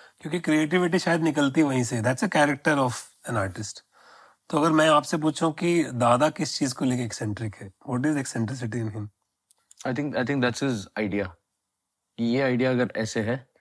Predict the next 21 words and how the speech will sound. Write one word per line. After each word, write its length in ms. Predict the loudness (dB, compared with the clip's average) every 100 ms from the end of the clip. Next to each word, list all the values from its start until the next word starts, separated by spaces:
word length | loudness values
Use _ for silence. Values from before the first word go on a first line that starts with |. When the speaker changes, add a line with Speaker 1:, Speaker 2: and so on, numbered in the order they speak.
| -4
Speaker 2:
that, 200 | -2 0
if 160 | 2 2
that's 340 | 4 2 6
how 200 | 6 6
it's 160 | 4 0
been 180 | 2 4
imagined 440 | 6 6 4 2
on, 220 | 4 4 4
like, 520 | 2 0 -2 -2 -4 -20 _ 0
at 100 | 0 0 0
point 240 | 2 2 4
number 200 | 4 2 0 2
A, 160 | 2 0 _ _ -20 _
then 120 | 0 2
it 40 |
has 160 | 0 2
to 60 |
be 120 | 2 2
that 160 | 0
way 100 | -4
at 40 | -6